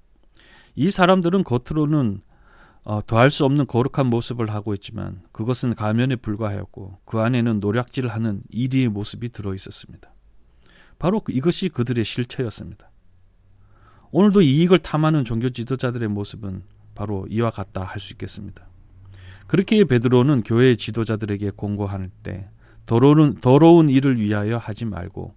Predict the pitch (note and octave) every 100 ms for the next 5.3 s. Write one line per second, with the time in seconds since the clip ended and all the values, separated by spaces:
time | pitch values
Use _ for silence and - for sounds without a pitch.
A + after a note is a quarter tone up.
0 | _ _ _ G#2 G2+ G#2 - G2+ G2+ A2+
1 | C3+ A#2 - C3+ C#3 B2 A#2+ A2 A2 B2+
2 | G#2 G2 F#2+ F#2+ F#2+ - - A2 _ _
3 | _ _ _ _ _ _ _ - - _
4 | E3+ D#3+ B2 D3+ F#3+ G#3 G3+ - D#3 D3
5 | C#3 A2+